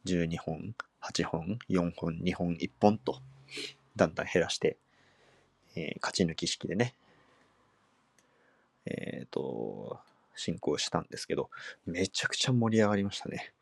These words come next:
<laughs> なんか、最後の一本のフラグは二人で取り合うんですけど、まあ、その、勝敗が決まった後に、笑顔で、こう、なんて言うんでしょうね、手を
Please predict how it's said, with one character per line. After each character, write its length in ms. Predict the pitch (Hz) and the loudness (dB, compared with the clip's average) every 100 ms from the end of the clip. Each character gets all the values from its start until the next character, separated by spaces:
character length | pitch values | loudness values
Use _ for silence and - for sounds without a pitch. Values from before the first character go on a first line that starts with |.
| - - | -20 -20
<laughs> 260 | - - | -20 -6
な 60 | - | -2
ん 280 | - - - | 0 0 -2
か、 260 | 113 - - - - - | -4 -6 -8 -8 -10 -6
最 240 | - 139 | 4 6
後 100 | 101 | 6
の 120 | 85 - - - | 4 -4 -16 2
一 100 | 127 | 2
本 300 | - 85 80 | 4 0 0
の 60 | |
フ 120 | - - | -2 -2
ラ 100 | 82 | 0
グ 100 | 80 | 4
は 200 | 76 - - - | 2 2 -12 -16
二 220 | - - | 0 6
人 120 | 85 76 | 6 4
で 180 | - - _ _ _ _ _ - | 0 -4 _ _ _ _ _ 0
取 160 | 87 | 2
り 80 | 82 | 2
合 60 | 76 | -2
う 80 | 67 | -4
ん 60 | |
で 80 | - | -6
す 80 | - | -4
け 80 | - | -2
ど、 160 | 76 - _ _ _ _ _ _ - - _ - _ - - - - - _ _ _ _ _ - | -2 -4 _ _ _ _ _ _ -20 -20 _ -20 _ -16 -14 -16 -18 -20 _ _ _ _ _ -4
ま 60 | |
あ、 20 | - | -2
そ 100 | - | -2
の、 180 | - - _ _ _ _ _ _ _ - | -6 -8 _ _ _ _ _ _ _ 4
勝 200 | 101 85 | 6 6
敗 140 | 85 | 4
が 80 | 85 | 2
決 120 | - | 0
ま 120 | 85 | -2
っ 40 | - | 2
た 220 | - 82 - | 2 2 0
後 180 | - | -4
に、 220 | 85 87 - _ - - - _ _ _ | -2 -4 -6 _ -18 -18 -18 _ _ _
笑 120 | 98 | 2
顔 160 | 85 80 | 4 4
で、 180 | - - _ - - - _ _ - - | 2 -2 _ -20 -18 -20 _ _ -16 -6
こ 260 | - - - - - - _ _ | -4 -2 -6 -12 -20 -20 _ _
う、 40 | - - _ _ - | -18 -18 _ _ -2
な 100 | 85 | -2
ん 40 | |
て 100 | - | 0
言 20 | |
う 0 | |
ん 0 | |
で 20 | |
し 80 | - | -8
ょ 40 | - | -8
う 40 | - | -12
ね、 100 | - _ - | -18 _ 6
手 120 | 80 | 6
を 180 | - | 6